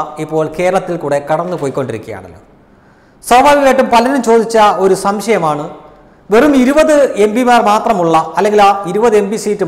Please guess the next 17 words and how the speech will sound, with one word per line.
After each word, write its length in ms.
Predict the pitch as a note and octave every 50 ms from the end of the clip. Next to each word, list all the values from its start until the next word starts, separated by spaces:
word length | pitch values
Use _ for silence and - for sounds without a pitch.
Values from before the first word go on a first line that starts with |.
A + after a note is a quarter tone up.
| E3+
മാത്രമുള്ള 400 | F3 F3+ F#3 F#3+ F#3 E3+ - D#3 D3+ -
കേരളത്തിൽ 360 | D#3 D#3 F3+ F#3 - - E3 D3 - -
പതിനെട്ട് 320 | D3+ D#3 E3 F3 D#3+ - E3+ D#3
പത്തൊൻപത് 360 | D3+ D3 C#3+ C#3 C3+ C3 A#2+ B2+
ദിവസവും, 340 | D3+ F3+ E3 D#3 C3 C3 C#3+ - - - - - - - _ _ - F#3+ G#3+
എന്നാൽ 260 | A#3+ C#4+ D4 C#4+ C4+ A#3 G3 - - - - - - - - - - - _ _ _ _ _ - D#3 F3 G#3 G#3+
എൺപതോളം 560 | G#3+ B3+ D4+ E4+ E4 E4 D#4 D#4 D#4 D4 C4+ C#4 B3
എം 60 | A#3 B3 C4+
പി 80 | D4+ A#3+ B3
സീറ്റുള്ള 340 | C#4 G#3 - A3+ G#3+ G#3+ G#3+ G#3 G#3 - F#3
ഉത്തർപ്രദേശിൽ 560 | F#3+ - C4 A3 G#3+ G#3 G#3 G#3 F#3+ G3+ G3 F3+ F#3+
വെറും 180 | F#3+ F#3+ F3+ F3
രണ്ട് 160 | F3 F3+ F#3+ G#3+ G#3
ദിവസവും 280 | F#3 E3 - F3+ E3 D#3 D#3+
മാത്രമാണോ 480 | E3 D#3+ - E3 D#3 D3 C#3+ C#3 C3 G#2 - - - - - - - _ _ _ - B2+ -
ഭാരത് 400 | E3+ E3+ F3 F3 F#3 F3 D3 - - - C#3+ C3+ C3+
ജോഡോ 320 | E3 F3 F#3+ G3 G3+ G3+